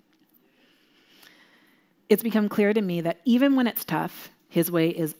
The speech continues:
ultimately for my good and my formation into someone who looks more like Jesus.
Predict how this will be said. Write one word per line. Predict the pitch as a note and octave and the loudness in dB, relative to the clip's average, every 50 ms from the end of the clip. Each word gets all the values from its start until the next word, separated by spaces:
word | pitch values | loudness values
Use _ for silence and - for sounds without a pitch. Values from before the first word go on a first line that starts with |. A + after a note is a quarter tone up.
| _ - | _ -6
ultimately | G3+ F#3+ G#3+ G#3 - C4 B3 A#3+ A#3 - G#3+ G3+ | -4 -4 -4 -2 -2 -2 -2 -2 -2 -2 -4 -4
for | - - - F3+ F3 | -4 -4 -6 -4 -4
my | F3+ F3+ F3 F3 | -2 -2 -4 -6
good | D#3+ - E3 E3 E3 D#3 D#3+ D#3+ E3+ - _ _ _ _ _ _ _ _ - | -8 -10 -10 -8 -8 -8 -8 -10 -12 -16 _ _ _ _ _ _ _ _ -4
and | E3 D#3+ | -2 -2
my | D#3+ D#3 D#3 | -2 -2 -4
formation | D#3 - G3+ F#3+ F#3 F3 E3+ E3+ - F3+ F3 | -4 -4 -2 -2 -2 -2 -4 -4 -6 -6 -6
into | F3 F3 D#3 E3 D#3+ | -6 -6 -6 -6 -6
someone | - E3+ D#3 D#3 D#3+ E3 | -6 -6 -6 -6 -6 -6
who | D#3+ F3+ | -6 -8
looks | E3 D#3 D#3 - - - | -8 -8 -12 -14 -12 -12
more | D3+ D3+ D3 D3 | -10 -8 -6 -8
like | C#3+ C#3+ | -8 -10
Jesus. | - - D3+ C#3 - - - - - - | -12 -14 -14 -12 -10 -12 -12 -12 -12 -16